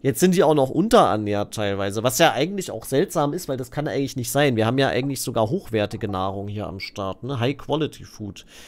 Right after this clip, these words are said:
Ähm, das zeigt, wie schlecht diese Klone optimiert sind, ja, wenn die unterernährt sind, obwohl wir eigentlich hochwertige Nahrung am Start haben. Ist also nicht so ohne. Wir sind mangelernährt, wir haben nicht genug Strom, nicht genug Personal.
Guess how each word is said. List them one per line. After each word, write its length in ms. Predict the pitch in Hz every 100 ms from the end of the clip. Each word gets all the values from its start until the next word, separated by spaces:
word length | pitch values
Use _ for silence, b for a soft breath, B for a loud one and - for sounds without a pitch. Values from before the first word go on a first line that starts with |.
| B B B
Ähm, 280 | 110 113 107
das 220 | 107 117
zeigt, 320 | - 139 147 135
wie 80 |
schlecht 380 | 127 143 151 -
diese 180 | 139 123
Klone 760 | - 143 160 143 123 117 110 113 _ _ -
optimiert 560 | 123 120 120 131 147 -
sind, 240 | 101 95
ja, 160 | 110 110
wenn 120 | 110
die 120 | 110
unterernährt 600 | 131 131 101 98 98 98
sind, 260 | - 120 131
obwohl 280 | 104 123 127
wir 120 | 123
eigentlich 560 | 113 117 113 - - 131
hochwertige 560 | 120 110 113 110 107
Nahrung 300 | 107 113 113
am 140 | 87 101
Start 360 | - 107 101
haben. 300 | 107 110 120 - B B B B B
Ist 180 | 139 156
also 300 | 156 156 165
nicht 240 | 160 156
so 160 | 156 156
ohne. 380 | 135 139 101 - - -
Wir 160 | 127 131
sind 120 | 127
mangelernährt, 960 | 139 240 247 196 220 220 220 226 226
wir 60 | 139
haben 120 | 131
nicht 180 | 135 -
genug 220 | 117 104
Strom, 420 | - 165 190 202
nicht 120 | 165 -
genug 380 | 123 113 -
Personal. 1040 | - 117 113 101 98 127 190 196 196 196